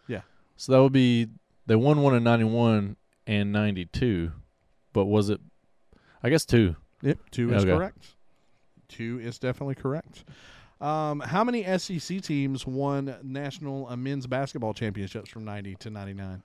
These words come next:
Speaker 2: I'm sorry, how many, what was the question?
Speaker 1: How many different S E C teams won basketball championships from nineteen ninety to nineteen ninety-nine?
Speaker 2: How many different?
Speaker 1: Yes.
Speaker 2: Kentucky for sure won.
Speaker 1: Um, okay.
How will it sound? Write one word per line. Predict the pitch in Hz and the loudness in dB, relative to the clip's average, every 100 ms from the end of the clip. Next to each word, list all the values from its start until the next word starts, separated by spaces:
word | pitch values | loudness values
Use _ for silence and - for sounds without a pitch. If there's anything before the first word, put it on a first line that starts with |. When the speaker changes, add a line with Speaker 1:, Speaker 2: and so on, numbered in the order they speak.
| _ | _
Speaker 2:
I'm | 120 | 2
sorry, | 147 127 117 | 6 6 6
how | 117 | 4
many, | 127 131 | 4 6
what | 127 | 6
was | 120 | 6
the | |
question? | - 120 - 104 - - - _ _ | 4 2 2 -8 -14 -20 -20 _ _
Speaker 1:
How | - 147 | -4 -4
many | 185 196 190 | -2 -4 -6
different | 131 156 - 156 143 _ | -4 -4 -2 -6 -6 _
S | 131 135 160 | -8 -6 -6
E | |
C | 160 180 175 | -8 -8 -6
teams | 131 107 113 - - _ | -6 -6 -6 -12 -20 _
won | 123 135 147 139 | 0 4 4 4
basketball | 135 143 165 127 123 113 | 2 2 0 0 0 0
championships | 123 113 113 - 113 - | -4 -4 -6 -4 -6 -6
from | 120 | -10
nineteen | 113 113 123 | -10 -10 -10
ninety | 117 110 110 | -10 -10 -10
to | - | -12
nineteen | 113 104 113 | -12 -10 -10
ninety-nine? | 107 101 98 85 85 _ _ _ | -8 -8 -8 -10 -14 _ _ _
Speaker 2:
How | 104 | -4
many | 92 | -4
different? | 85 87 135 202 214 - - | -4 -2 2 2 0 -2 -8
Speaker 1:
Yes. | 104 - - _ _ _ _ _ _ _ | -8 -10 -20 _ _ _ _ _ _ _
Speaker 2:
Kentucky | - - - 131 | 4 8 8 6
for | - 107 | -2 -6
sure | - 127 104 | 0 2 4
won. | 90 82 92 - - _ _ - | 2 -4 -8 -14 -20 _ _ -20
Speaker 1:
Um, | 110 117 120 120 120 120 120 117 120 120 117 120 | -20 -18 -18 -16 -16 -16 -14 -14 -12 -12 -10 -12
okay. | - 113 | -8 -8